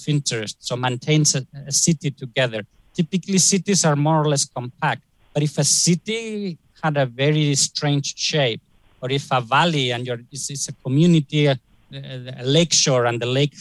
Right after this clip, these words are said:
had, an inner lake had a strange shape, it's okay to have a bizarre shape if it is for a good reason. If it is because you're trying to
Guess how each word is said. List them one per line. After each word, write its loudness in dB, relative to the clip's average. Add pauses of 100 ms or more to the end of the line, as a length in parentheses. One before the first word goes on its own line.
had, 2
an -2
inner 0
lake -6
had -4
a -4
strange 2
shape, 0 (300)
it's 2
okay -2
to -4 (100)
have 2 (240)
a -4
bizarre 0
shape 0 (320)
if -6
it 4
is 2
for 0
a 0
good -10
reason. -2 (220)
If -12
it 0
is 4
because -4
you're -4
trying 0
to -8